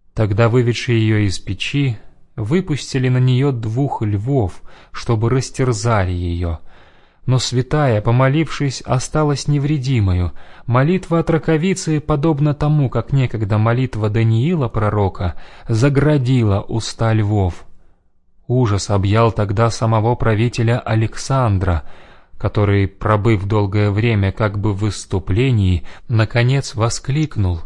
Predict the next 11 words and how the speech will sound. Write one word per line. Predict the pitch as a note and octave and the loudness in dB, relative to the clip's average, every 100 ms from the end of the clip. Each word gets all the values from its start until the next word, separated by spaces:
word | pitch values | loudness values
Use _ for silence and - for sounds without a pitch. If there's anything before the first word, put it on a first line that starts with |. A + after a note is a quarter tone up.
| - - _ _ _ - | -12 -20 _ _ _ -2
"Это | A#2 B2+ C3+ | 0 0 0
судьбы | C3+ - - F3 B2 G#2+ B2 | -4 -4 -4 -4 -4 -2 -2
Божии!" | G2+ A#2 A#2 F#2+ F#2+ F2+ E2+ - _ _ _ _ _ _ _ _ | -2 0 0 0 0 -2 -4 -10 _ _ _ _ _ _ _ _
Засим, | A#2+ G2+ C3+ - F#3+ F3+ C#3+ | -4 -2 -2 -2 -2 -2 -2
припав | C3 C#3+ - D3+ C3+ | -4 -6 -4 -4 -4
к | - | -4
ногам | B2+ B2+ B2 C3+ A#2 | -2 0 0 -2 -2
святой | - A2 - A2 | -4 -6 -2 0
мученицы, | G#2+ C3 B2+ A#2+ A2 G#2+ - A2 | 0 0 -2 -2 -2 -2 -4 -6
он | - A2 | -2 -2
воззвал: | G2+ G#2+ G#2 F#2+ G2+ G#2 F2+ D#2+ | 0 -2 -2 -2 -2 0 -2 -4